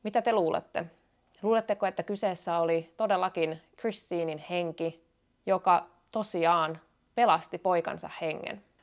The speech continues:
Vai luuletteko, että tähän alastomaan naiseen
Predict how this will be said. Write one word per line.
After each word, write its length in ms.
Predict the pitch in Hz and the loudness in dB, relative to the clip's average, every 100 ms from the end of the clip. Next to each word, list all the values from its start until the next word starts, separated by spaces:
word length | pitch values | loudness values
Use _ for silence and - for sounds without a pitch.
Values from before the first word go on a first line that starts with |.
| _ - | _ -4
Vai 100 | 180 | 0
luuletteko, 560 | 254 247 - 185 165 | 2 2 0 -2 0
että 260 | 165 165 170 | -2 -2 -4
tähän 480 | 185 175 165 160 156 _ 185 | -2 -2 -2 -4 -8 _ 0
alastomaan 640 | 190 185 - 165 160 160 | 2 2 -2 -2 0 0
naiseen 600 | 196 190 - 156 160 | -2 -2 -2 -2 -2